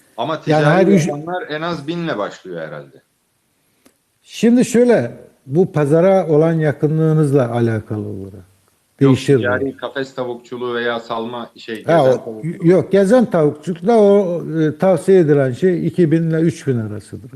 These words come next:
Speaker 2: Üç bin,
Speaker 1: Evet.
Speaker 2: ha. Ama kafes tavuğunda miktar daha yüksek. Çünkü o tamamen endüstri. Siz-, sizin iki tane şey, iki bin tane tavuğunuz olsa hiçbir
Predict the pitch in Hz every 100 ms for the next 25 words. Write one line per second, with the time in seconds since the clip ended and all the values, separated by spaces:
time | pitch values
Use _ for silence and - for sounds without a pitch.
0 | 139 151 98 104 131 127 104 - - 123
1 | - - - - 160 175 170 170 185 180
2 | 180 - 143 127 127 190 185 147 151 -
3 | 180 147 151 156 131 - 110 - _ _
4 | - 139 123 139 131 143 143 156 170 170
5 | 147 127 123 107 - 131 156 170 - -
6 | - _ _ - 165 170 139 - - 185
7 | - 156 170 165 156 165 160 156 151 127
8 | - - 151 135 151 165 156 139 147 143
9 | 131 147 151 151 123 117 160 165 131 -
10 | 151